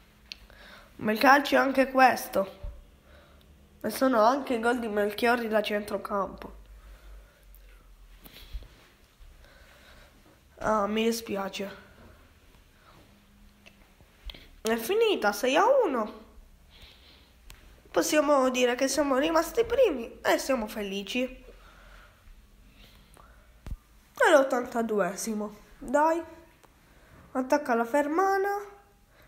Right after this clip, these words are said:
però il nostro abile difensore gliela to-, gli toglie palla.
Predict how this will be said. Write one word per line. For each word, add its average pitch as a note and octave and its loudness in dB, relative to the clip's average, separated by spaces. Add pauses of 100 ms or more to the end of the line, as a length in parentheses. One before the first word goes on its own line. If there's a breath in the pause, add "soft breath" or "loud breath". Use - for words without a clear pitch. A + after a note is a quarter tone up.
(260 soft breath)
però - 2 (320 loud breath)
il - -8
nostro G#3+ -2
abile A3+ -4
difensore C4 -4 (540 loud breath)
gliela G#4+ 4
to-, - -6
gli A4 4
toglie A#3 0
palla. F#3+ 2